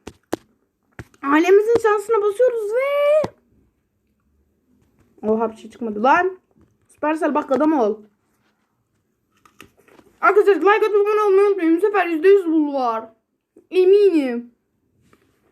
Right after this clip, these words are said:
Çünkü bunu görürsek hiçbir şey diyemiyorum ve video direkt kapanıyor.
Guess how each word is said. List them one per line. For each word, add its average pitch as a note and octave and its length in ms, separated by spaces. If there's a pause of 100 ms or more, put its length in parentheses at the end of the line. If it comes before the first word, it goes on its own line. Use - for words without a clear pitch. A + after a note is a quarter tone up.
(3750)
Çünkü F4+ 300
bunu F#4 160
görürsek G4 400
hiçbir F#4+ 200
şey F4+ 220
diyemiyorum F#4 480
ve F#4 120
video F#4+ 260
direkt F#4+ 220
kapanıyor. D4+ 640